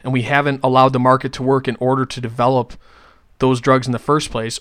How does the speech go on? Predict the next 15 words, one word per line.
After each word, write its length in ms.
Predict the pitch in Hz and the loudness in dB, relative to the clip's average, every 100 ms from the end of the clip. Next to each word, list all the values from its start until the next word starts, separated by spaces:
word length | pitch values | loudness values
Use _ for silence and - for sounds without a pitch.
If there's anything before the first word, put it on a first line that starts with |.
| - | 2
or 260 | 147 175 | 4 4
if 80 | 156 | 2
the 100 | 135 | -2
drug 300 | 131 135 135 | 2 4 4
is 100 | 120 | 0
very 340 | 120 131 131 | 0 2 2
expensive 800 | 117 - - 143 147 104 110 - - | 0 -4 -2 -2 -2 -8 -12 -16 -8
and 100 | 127 | -6
at 80 | 127 | -2
least 220 | 131 - | -2 0
some 200 | 156 156 | 0 0
people 300 | 160 160 139 | -4 -2 -4
can 160 | - | -2
afford 340 | 123 - 113 110 | -6 -4 -6 -6
it 160 | 117 | -10